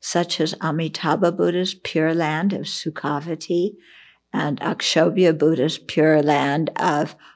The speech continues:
Abhirati. Yeah, they differ from those, and they also, uh,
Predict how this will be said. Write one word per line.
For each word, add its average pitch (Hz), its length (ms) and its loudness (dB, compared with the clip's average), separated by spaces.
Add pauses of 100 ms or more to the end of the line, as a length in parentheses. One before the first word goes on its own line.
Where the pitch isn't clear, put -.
(140)
Abhirati. 151 1080 0 (920)
Yeah, - 200 -6
they 156 180 2
differ 175 320 2
from 262 300 4
those, 214 460 6
and 156 220 -4
they 160 240 -4
also, 196 960 4 (600)
uh, 147 380 0